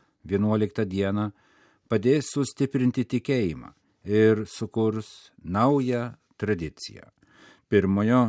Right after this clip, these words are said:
diecezinio minėjimo sausio vienuoliktąją tema buvo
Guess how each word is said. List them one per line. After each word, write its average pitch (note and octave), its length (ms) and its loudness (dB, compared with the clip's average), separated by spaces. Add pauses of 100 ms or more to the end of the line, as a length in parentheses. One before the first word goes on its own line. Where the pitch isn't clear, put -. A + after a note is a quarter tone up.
diecezinio F2+ 880 -4
minėjimo A#2+ 680 2
sausio E2 460 -10
vienuoliktąją F#2+ 760 -2
tema G#2+ 340 -2
buvo A2 400 -2